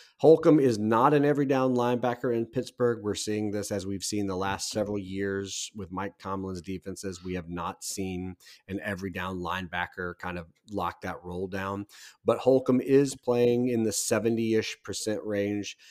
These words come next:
At this point, if you've got him, you, you've already seen how, how his production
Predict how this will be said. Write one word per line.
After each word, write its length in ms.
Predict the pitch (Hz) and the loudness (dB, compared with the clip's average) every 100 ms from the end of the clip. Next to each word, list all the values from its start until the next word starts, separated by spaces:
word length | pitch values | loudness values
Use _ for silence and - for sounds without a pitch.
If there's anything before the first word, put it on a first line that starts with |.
| - | -12
At 120 | 104 98 | -6 0
this 160 | 156 | 0
point, 260 | 156 135 123 | 4 4 4
if 100 | 117 | 2
you've 140 | 110 | -2
got 240 | 110 110 110 | 2 2 4
him, 100 | 104 | 2
you, 220 | 107 110 | 0 -4
you've 220 | 127 107 | -2 4
already 280 | 113 117 107 | 6 4 2
seen 360 | - 107 107 107 | 0 0 2 0
how, 300 | 98 98 - | -2 -6 -4
how 300 | - 104 101 | -2 0 2
his 140 | 101 | 0
production 720 | - 98 98 - - 92 95 | -4 -4 -4 -6 -8 -8 -10